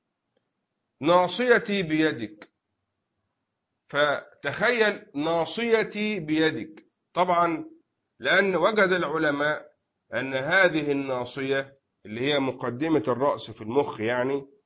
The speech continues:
اللي هي بيسموها الأورة بال-، الأورة اللي هو الخلف الأورة جوه في المخ، يعني دي المسؤولة عن،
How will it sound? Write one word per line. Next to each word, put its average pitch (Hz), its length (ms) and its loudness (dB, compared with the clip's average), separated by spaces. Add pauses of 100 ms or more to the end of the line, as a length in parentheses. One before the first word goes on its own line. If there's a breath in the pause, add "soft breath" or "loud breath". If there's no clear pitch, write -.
(1080)
اللي 127 200 0
هي 147 60 2
بيسموها 143 480 0
الأورة 135 360 0
بال-، 113 300 -4
الأورة 139 560 -4
اللي 127 260 -4
هو 139 80 0
الخلف 143 360 -4
الأورة 127 240 -6
جوه 151 140 0
في - 120 -8
المخ، 135 320 -4
يعني 139 400 -2 (760)
دي 208 500 0
المسؤولة 185 1120 -4 (540)
عن، 170 560 0